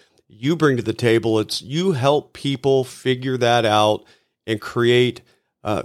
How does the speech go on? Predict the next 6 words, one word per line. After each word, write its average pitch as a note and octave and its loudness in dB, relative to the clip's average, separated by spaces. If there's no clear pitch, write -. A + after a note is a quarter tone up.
a A#2+ 0
leadership C#3 0
that B2 0
can B2 0
be A#2+ -4
effective A2 -2